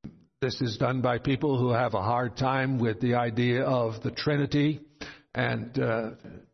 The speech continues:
the idea that there are three persons who are one God. They say, "Well, no, he's, he's not a person.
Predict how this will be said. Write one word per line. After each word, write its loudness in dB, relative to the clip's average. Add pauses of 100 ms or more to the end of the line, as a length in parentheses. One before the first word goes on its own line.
(120)
the 0
idea 2
that -2
there 0
are 2 (220)
three 2
persons -2
who 2
are 0 (340)
one 0
God. 2 (440)
They 0
say, 0
"Well, 2
no, 2
he's, 2
he's 0
not 2
a -2
person. 0